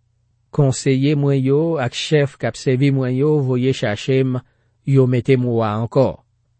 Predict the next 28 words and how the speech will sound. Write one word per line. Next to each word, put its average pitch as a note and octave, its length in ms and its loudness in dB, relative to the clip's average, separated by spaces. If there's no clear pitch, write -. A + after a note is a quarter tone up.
Mwen C3+ 200 4
vin C3 240 2
gen B2+ 160 0
plis C#3 320 0
pouvwa C#3 800 0
pase A2 320 -4
anvan. A2+ 480 -6
Kounye A#2+ 480 -2
a, C3+ 400 0
mwen A#2+ 240 -2
menm C#3 320 0
Nebukadneza, C3 920 0
m C#3+ 140 4
ap C3+ 100 0
fè C#3+ 240 -2
fèt D3+ 400 -2
pou C3 220 2
wa C3+ 180 2
ki - 80 -6
nan C3 160 0
syèl A#2 320 -2
la. A2+ 140 -2
M C#3+ 140 2
ap C#3 80 -4
fè D#3 180 2
lwanj D3+ 400 2
pou D#3+ 160 0
li. C#3+ 320 0